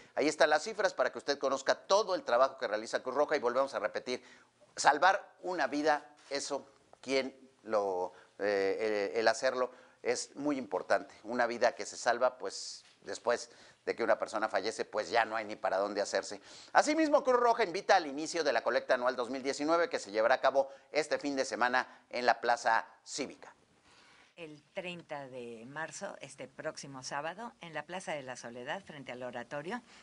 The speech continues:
Speaker 2: ahí lo que es la Plaza Cívica, eh, pues a las once de la mañana. Nos acompaña nuestro presidente municipal, la señora Susi Chauvet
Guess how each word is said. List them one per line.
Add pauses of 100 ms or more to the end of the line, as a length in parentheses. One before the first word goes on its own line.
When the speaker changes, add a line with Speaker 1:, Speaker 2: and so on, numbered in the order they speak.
(200)
Speaker 2:
ahí
lo
que
es
la
Plaza
Cívica, (460)
eh, (120)
pues
a
las
once
de
la
mañana. (380)
Nos
acompaña
nuestro
presidente
municipal,
la
señora
Susi
Chauvet